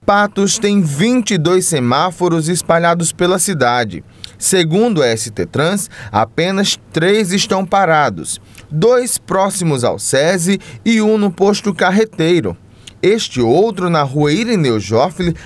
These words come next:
ainda espera para ser ligado. No centro, uma confusão. O sinal está aberto para os carros, mas sinaliza a travessia dos pedestres. Os motivos de eles não voltarem a operar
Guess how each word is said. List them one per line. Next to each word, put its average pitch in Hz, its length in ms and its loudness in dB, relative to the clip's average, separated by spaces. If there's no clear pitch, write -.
ainda 170 460 0
espera 170 500 0
para 170 280 0
ser 170 220 0
ligado. 139 640 -2
No 123 160 -2
centro, 226 640 0
uma 220 340 2
confusão. 135 880 -2
O 165 120 2
sinal 147 440 0
está 151 240 0
aberto 120 420 -2
para 165 300 0
os 254 120 -6
carros, 160 480 -2
mas 120 260 0
sinaliza 165 720 0
a 120 60 0
travessia 156 680 -2
dos 151 220 -4
pedestres. 147 960 -2
Os 220 200 2
motivos 147 640 0
de 135 100 -2
eles 143 240 0
não 165 260 2
voltarem 147 680 0
a 131 60 2
operar 139 500 0